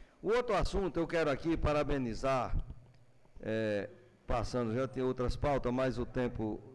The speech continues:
não está sendo bom conosco hoje, né? Nós prolongamos muito. Mas eu quero parabenizar todos os conselheiros que foram eleitos domingo, tanto do setor um quanto do dois.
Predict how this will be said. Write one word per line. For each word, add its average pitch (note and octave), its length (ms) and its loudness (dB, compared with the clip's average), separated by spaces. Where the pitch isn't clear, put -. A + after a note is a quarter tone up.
não A#2+ 220 -4
está A2 220 -4
sendo G#2+ 260 -2
bom G#2 180 0
conosco G#2 640 -6
hoje, B2+ 260 0
né? B2 200 -4
Nós A2 260 -6
prolongamos G#2+ 680 0
muito. D3+ 400 -2
Mas E3 280 2
eu G3+ 160 2
quero E3 460 2
parabenizar C#3 760 0
todos D#3+ 380 0
os C#3 160 -2
conselheiros C3 720 0
que A#2 80 -6
foram A#2 320 0
eleitos A2 340 -2
domingo, B2+ 540 0
tanto C3 420 -2
do A2+ 160 -6
setor A#2 420 -4
um A#2 240 0
quanto A#2 420 0
do G2 160 -2
dois. A2+ 540 -2